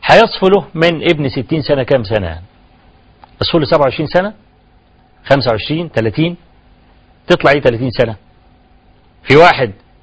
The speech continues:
يبقى رهين القبر ألوف السنين، وبعدين يقف في يوم القيامة خمسين ألف سنة، وبعدين في آخر يروح النار؟ ده ما عندوش ريحة دراسة الجدوى. ال-، القط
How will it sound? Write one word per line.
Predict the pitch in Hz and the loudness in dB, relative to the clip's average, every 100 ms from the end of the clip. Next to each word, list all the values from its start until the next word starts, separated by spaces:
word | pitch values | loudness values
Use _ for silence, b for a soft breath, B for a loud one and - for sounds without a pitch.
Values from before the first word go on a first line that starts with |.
| _ _ _ _ _ - | _ _ _ _ _ -6
يبقى | 120 135 131 | -2 2 2
رهين | 127 147 196 | 2 4 2
القبر | 151 - 165 110 - _ _ _ _ | 2 2 0 0 -10 _ _ _ _
ألوف | 156 185 - | 4 4 4
السنين، | 151 - 143 151 151 - _ _ _ - | 0 -2 -2 0 -4 -10 _ _ _ -2
وبعدين | 104 147 170 | 2 4 4
يقف | 190 - | 2 0
في | 147 | 2
يوم | 156 147 | 4 4
القيامة | 113 147 156 139 | 2 2 4 2
خمسين | 131 113 165 | -2 -2 -2
ألف | 113 123 120 | -2 -6 -2
سنة، | 151 156 - b | 0 0 -6 b
وبعدين | 127 139 | -4 0
في | 165 | 2
آخر | 143 160 | 2 2
يروح | 156 | 2
النار؟ | 156 165 240 - _ _ _ _ _ _ _ _ _ _ _ _ _ _ _ _ _ 113 | 0 2 2 0 _ _ _ _ _ _ _ _ _ _ _ _ _ _ _ _ _ 2
ده | 165 | 4
ما | 185 | 6
عندوش | 143 139 226 - 175 | 2 2 0 2 2
ريحة | 240 220 185 | 4 4 2
دراسة | 151 208 - 160 | 4 4 4 4
الجدوى. | 131 113 80 - _ _ _ _ _ _ _ _ _ _ _ _ _ _ _ _ 127 | 4 2 0 -14 _ _ _ _ _ _ _ _ _ _ _ _ _ _ _ _ -2
ال-، | 131 127 127 123 123 | 0 4 4 4 0
القط | 113 104 - 269 | -2 0 4 4